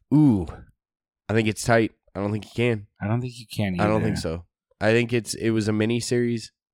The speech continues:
Speaker 1: I don't think it was designed for season two.
Speaker 2: Yeah, so th-, they were, they were talking about it, and, you know, the hardcore fans wanted season two. The creative director at Disney was kinda like, "This was really just a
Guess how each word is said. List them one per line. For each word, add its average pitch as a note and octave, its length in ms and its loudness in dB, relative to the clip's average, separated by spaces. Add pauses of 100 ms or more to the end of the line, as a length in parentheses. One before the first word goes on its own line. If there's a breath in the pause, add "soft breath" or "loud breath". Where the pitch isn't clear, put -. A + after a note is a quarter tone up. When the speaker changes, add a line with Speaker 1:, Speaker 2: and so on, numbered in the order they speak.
(120)
Speaker 1:
I F#2 80 -6
don't G2+ 140 0
think A2 160 -2
it G2+ 40 2
was F#2 120 -2
designed F#2 440 -4
for F2+ 140 -6
season E2+ 400 -6
two. D#2 200 -8 (120)
Speaker 2:
Yeah, A#2+ 240 4
so C3 140 0
th-, A#2 220 -2
they C3 140 6
were, C#3 260 6
they B2+ 120 2
were C#3 100 4
talking B2+ 380 6
about A#2+ 300 8
it, A#2+ 160 4
and, F#2+ 260 -4
you G#2+ 80 -2
know, F#2+ 140 -4 (420)
the G#2+ 220 -4
hardcore A2+ 460 0
fans G#2+ 280 0
wanted G2+ 240 0
season G2 340 -4
two. G2+ 440 -2 (760)
The G2+ 300 -4 (100)
creative A2 380 0
director G#2 640 2
at F2 100 -10
Disney G2 340 0
was F#2+ 140 -2
kinda F#2+ 240 2
like, E2 260 -2
"This G2+ 240 -2
was A#2+ 140 2
really F2+ 320 -4
just D#2+ 280 -10
a - 20 -14